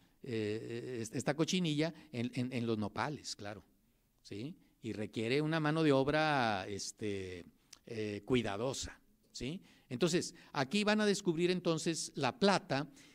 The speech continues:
y el gran descubrimiento de la plata se, se da hacia mil quinientos cincuenta, mil quinientos cuarenta y ocho, en Zacatecas, ¿verdad? Ese es el, el, el, el, el gran detonador,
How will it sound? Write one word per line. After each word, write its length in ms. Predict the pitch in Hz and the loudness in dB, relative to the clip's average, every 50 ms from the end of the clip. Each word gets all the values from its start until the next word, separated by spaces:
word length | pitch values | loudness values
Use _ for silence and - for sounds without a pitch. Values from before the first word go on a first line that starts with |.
| _ - | _ -2
y 140 | - 147 165 | 2 4 4
el 100 | 151 135 | 4 6
gran 260 | 160 190 233 269 277 | 4 6 6 6 6
descubrimiento 720 | 269 277 - - 196 175 160 160 156 165 185 185 - 190 | 6 4 4 4 2 4 4 4 2 2 0 0 0 2
de 100 | 180 165 | 2 4
la 160 | 143 127 117 | 2 2 2
plata 360 | - 147 135 131 135 - 180 160 | 2 4 2 4 2 0 -2 -2
se, 340 | - 151 139 131 - - | 0 2 2 2 0 -2
se 160 | - - 131 123 | -2 0 2 4
da 160 | 123 139 156 | 4 4 4
hacia 240 | 165 156 - 165 143 | 2 2 2 2 2
mil 160 | 143 156 165 | 0 0 -2
quinientos 420 | - 180 175 175 170 170 190 165 | -2 -4 -2 -4 -4 -4 -6 -6
cincuenta, 520 | - 190 175 - 202 220 214 - - 95 - _ _ _ _ _ _ | -6 -6 -6 -6 -6 -6 -6 -6 -8 -10 -10 _ _ _ _ _ _
mil 160 | - 175 202 202 | -4 -4 -2 0
quinientos 360 | - 220 226 220 233 214 - | 0 0 0 0 -2 -4 -2
cuarenta 360 | - 196 190 175 175 - 175 | -2 0 0 0 0 0 -2
y 80 | 175 185 | 0 -2
ocho, 280 | 180 - - 104 - _ _ _ - | -2 -4 -8 -12 -14 _ _ _ -6
en 160 | - 139 135 | -4 -2 -2
Zacatecas, 840 | 131 - 147 - - 117 - - 127 - - - - - - - - _ _ _ _ _ _ _ _ | -2 -2 -2 -2 -2 -4 -4 -4 -8 -8 -10 -12 -10 -10 -10 -10 -12 _ _ _ _ _ _ _ _
¿verdad? 320 | - 104 101 127 170 185 - | -8 -4 -2 -2 -2 -4 -4
Ese 180 | - 139 135 202 | -6 -8 -6 -4
es 60 | 185 | -2
el, 160 | 208 190 165 | -2 0 0
el, 180 | 156 135 123 127 | 0 -2 -2 -2
el, 180 | 127 117 117 123 | -2 -2 -2 -2
el, 240 | 117 113 110 113 | -4 -4 -4 -6
el 140 | 127 127 110 | -8 -6 -4
gran 240 | 104 131 151 185 220 | -2 0 0 2 2
detonador, 560 | 214 233 220 190 156 135 120 110 104 95 - | 0 0 0 0 0 0 0 0 0 -2 -4